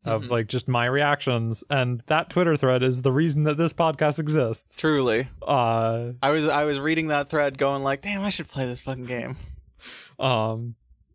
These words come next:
Speaker 1: and so, Ben, you have seen the Unlimited Blade Works anime, right?
Speaker 2: Yes.
Speaker 1: And that, and done some wiki diving.
Speaker 2: Yeah.
Speaker 1: But you don't have,
Speaker 2: I'm missing
Speaker 1: like
Speaker 2: a lot of the details of how these routes end, basically.
Speaker 1: Yeah.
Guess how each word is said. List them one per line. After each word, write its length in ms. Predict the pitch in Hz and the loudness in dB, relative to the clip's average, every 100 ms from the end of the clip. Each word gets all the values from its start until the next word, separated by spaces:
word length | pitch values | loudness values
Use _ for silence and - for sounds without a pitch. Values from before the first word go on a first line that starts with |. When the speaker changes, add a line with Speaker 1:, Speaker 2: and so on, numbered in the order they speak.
| _ - | _ -2
Speaker 1:
and 120 | 143 | 0
so, 480 | 156 139 127 120 - - _ | 2 2 2 0 -4 -12 _
Ben, 520 | 131 185 185 180 170 | -2 0 2 0 -2
you 160 | 151 156 | 0 2
have 140 | 143 | 0
seen 260 | - 156 143 | 0 0 0
the 120 | 139 | 0
Unlimited 380 | 127 131 131 127 | 0 0 0 2
Blade 180 | 127 123 | 0 0
Works 180 | 120 - | -2 -2
anime, 260 | 120 156 180 196 202 190 - | -4 -2 -2 -2 -4 -8 -8
right? 220 | 185 156 | -4 -4
Speaker 2:
Yes. 120 | 190 - _ _ - | -6 -14 _ _ -2
Speaker 1:
And 120 | 143 | 0
that, 180 | 135 127 - | 0 -4 -4
and 320 | 160 147 135 - _ _ _ | 0 2 0 -4 _ _ _
done 240 | 160 170 175 | 0 2 2
some 180 | 160 | 2
wiki 260 | 147 156 139 | 2 2 0
diving. 600 | 107 107 110 107 104 104 - _ _ - | 2 0 0 -2 -6 -10 -16 _ _ -6
Speaker 2:
Yeah. 200 | - - | -6 -2
Speaker 1:
But 160 | 147 | 0
you 140 | 147 170 | 2 2
don't 220 | 170 156 | 2 -2
have, 260 | - 135 151 | -2 0 0
Speaker 2:
I'm 120 | 175 | 0
missing 280 | 185 - 120 | -2 -4 -4
Speaker 1:
like 80 | |
Speaker 2:
a 40 | 131 | -2
lot 440 | 131 131 131 127 | 0 2 2 2
of 100 | 127 | -2
the 80 | 127 | -6
details 460 | 117 120 - 135 123 | -6 -4 0 0 -2
of 60 | |
how 180 | 127 135 | -2 0
these 200 | 127 123 | 0 -4
routes 260 | 123 131 - | -6 -8 -8
end, 460 | - 87 - 147 - - _ | -6 -6 -8 -12 -14 -18 _
basically. 520 | - 87 - - - | -2 -2 -4 -8 -6
Speaker 1:
Yeah. 60 | - | -4